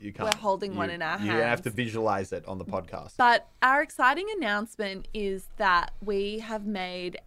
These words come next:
Speaker 2: a investment into a company called Backbone. You may have seen this. It released publicly about a month ago now and has investment from people like Mister Beast,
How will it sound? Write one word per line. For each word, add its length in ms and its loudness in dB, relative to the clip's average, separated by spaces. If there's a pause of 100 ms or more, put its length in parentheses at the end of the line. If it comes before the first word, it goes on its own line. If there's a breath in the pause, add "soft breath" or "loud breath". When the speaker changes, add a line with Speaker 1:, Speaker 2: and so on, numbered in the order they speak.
(100)
Speaker 2:
a 440 -4
investment 720 -2
into 640 -4
a 40 -10
company 440 -6
called 420 -8
Backbone. 640 0 (320 loud breath)
You 160 0
may 160 4
have 100 0
seen 300 2
this. 180 -2 (140)
It 160 -8 (120)
released 520 -4
publicly 800 -2
about 260 4
a 60 -2
month 320 -2
ago 260 -2
now 460 -2 (320 soft breath)
and 140 -4
has 200 -2
investment 640 -6
from 640 -2
people 400 -6
like 260 -8
Mister 300 -12
Beast, 540 -6